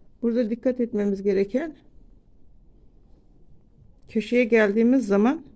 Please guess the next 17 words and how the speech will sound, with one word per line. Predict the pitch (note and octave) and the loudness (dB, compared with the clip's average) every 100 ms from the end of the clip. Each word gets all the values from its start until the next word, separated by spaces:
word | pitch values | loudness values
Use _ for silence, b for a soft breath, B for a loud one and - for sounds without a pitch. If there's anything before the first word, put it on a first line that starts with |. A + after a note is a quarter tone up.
| - - - - - - _ - - - - - - - | -20 -20 -20 -20 -20 -20 _ -20 -20 -20 -20 -20 -8 2
dört | B3+ - | 2 2
bu | A3+ | -6
taraftan, | - F#3+ F3+ - G#3+ A#3 | -2 0 0 -2 -4 0
dört | A3 C4 B3+ | 2 2 -2
bu | A3 | -6
taraftan | G3+ F#3 E3+ F3 | -4 -4 -4 -8
kutucuğa | - F#3 G#3 G3 G3 C4 - - - | -8 -8 -4 -2 -2 -2 -10 -20 -16
ikişerli | A3 - A#3+ A#3 A3 A#3 D#4+ - - _ - | -10 -4 -2 0 0 0 -2 -4 -12 _ -2
örümcek | G#3 G#3+ G3+ G3+ G3+ | 2 4 2 -2 -4
yapıyoruz. | D#3 - - - D#3+ - - - - - - | -8 -8 -12 -12 -14 -20 -20 -20 -20 -16 -2
Burada | A3 F#3 G3 F#3 - - - | 0 2 2 0 -2 -10 -14
potlanma, | - G#3 G3+ F#3+ F3+ F3+ - - | -8 -6 -2 -2 -2 -4 -6 -8
şey, | - - - - | -4 -4 -6 -6
toplanma | G#3+ G#3 G#3 F#3+ F#3+ | -6 -4 -2 0 0
olmasın, | G#3+ F#3+ F3 B3 D#4 - - - - _ - - - - - - | 0 0 -2 -4 -8 -10 -20 -20 -20 _ -20 -20 -20 -20 -20 -4
gerdirmesin | G#3+ G#3 F#3+ F3+ D#3 - E3 D#3+ | 0 2 2 0 -2 -4 -6 -4
diye | D3+ D#3 | -2 -2